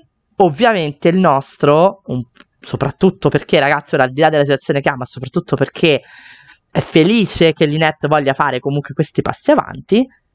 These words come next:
non può che non accettare la sua proposta. E così, ragazzi, mentre la nostra è qui che sistema un po', ripone e poi andrà a dedicarsi finalmente alla sua programmazione,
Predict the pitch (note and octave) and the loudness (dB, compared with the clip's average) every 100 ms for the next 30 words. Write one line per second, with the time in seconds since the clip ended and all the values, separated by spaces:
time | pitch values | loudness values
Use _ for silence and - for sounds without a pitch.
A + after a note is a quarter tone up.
0 | _ - D#3+ F#3+ F#3+ B2 G#2+ - - F#3 | _ 0 2 2 2 -2 -2 -10 -2 0
1 | D3+ C3 - - - A#2 A#2+ A#2+ C#3 C3 | 2 -2 -2 -6 -4 -6 -6 -6 -4 -4
2 | B2 - B2+ B2 - - - D4+ B3+ C#4 | -4 -4 -4 -4 -2 -6 -6 -14 -12 -10
3 | A3 F#3+ F#3 E3+ - - D3+ F#3 A#3+ A3+ | -10 -8 -8 -8 -12 -12 -8 -6 -2 0
4 | G3 G3+ F3 - F#3 F3+ - A3 E3 C#3+ | 0 0 -2 -2 -4 -2 0 2 2 0
5 | - F#3+ E3+ C#3 _ _ _ _ - - | 2 4 4 2 _ _ _ _ -14 -8
6 | E3+ - F3+ F3 F3+ - D#3+ F3 E3+ D#3 | -6 0 0 2 -2 0 2 4 2 2
7 | D#3+ - F3 G3+ F#3+ E3+ D#3+ D3 - _ | -2 2 4 6 4 2 0 -2 -4 _
8 | _ _ _ E3+ - A3+ F#3+ E3+ F#3+ F#3 | _ _ _ -4 2 2 2 0 0 0
9 | D#3 F#3 F#3 F#3+ F#3 D3+ - - C#3 G#3+ | 0 -4 -4 -2 -2 -2 -6 -14 -4 0
10 | F3 F3+ F#3+ E3 D3+ D#3 D3 D3 - D3+ | 0 0 0 -2 0 0 2 0 0 -2
11 | - F#3+ G3+ E3+ D3 D3+ D3+ - - D3+ | 0 -2 0 0 0 -2 -4 -6 0 2
12 | C#3 C#3+ F#3 B3 | 2 2 0 -2